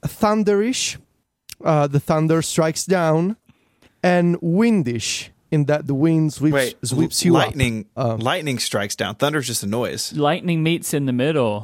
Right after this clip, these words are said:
Speaker 3: Where thunder doesn't strike. Thunder's the sound of the lightning. And you must have
Speaker 1: Lightning.
Speaker 3: seen those slow motion image,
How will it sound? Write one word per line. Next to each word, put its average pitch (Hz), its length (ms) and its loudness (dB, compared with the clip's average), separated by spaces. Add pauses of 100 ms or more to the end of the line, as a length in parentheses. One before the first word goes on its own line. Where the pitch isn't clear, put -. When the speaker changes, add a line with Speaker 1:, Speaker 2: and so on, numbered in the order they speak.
(220)
Speaker 3:
Where 123 280 0
thunder 170 360 0
doesn't 156 260 -2
strike. - 600 -4 (220)
Thunder's 123 420 -2
the 123 100 -10
sound 120 320 -4
of 117 80 -2
the 110 60 -4
lightning. 104 580 -6 (140)
And 143 100 0
you 170 60 4
must 185 100 4
have 190 100 2
Speaker 1:
Lightning. 170 240 0
Speaker 3:
seen 156 300 0
those 151 340 0
slow - 520 0
motion 139 560 0
image, 123 340 -2